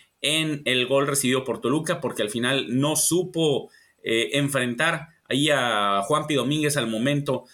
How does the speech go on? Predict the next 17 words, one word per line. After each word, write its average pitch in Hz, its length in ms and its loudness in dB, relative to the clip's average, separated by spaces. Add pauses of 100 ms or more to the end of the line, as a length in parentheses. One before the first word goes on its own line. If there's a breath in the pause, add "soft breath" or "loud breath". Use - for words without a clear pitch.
(140)
de 113 360 0
que 113 480 2
iba 147 180 2
encarrerado, 135 800 0 (140)
eh, 117 340 -2 (120)
prefirió 127 500 0
tirar 147 400 2
un, 120 500 0
un 131 200 0
leñazo 131 480 0
ahí, 165 420 2
no 139 240 4
le 135 140 2
dio, 196 460 -2 (180)
no 156 360 2
afrontó 131 440 0
bien, 151 500 0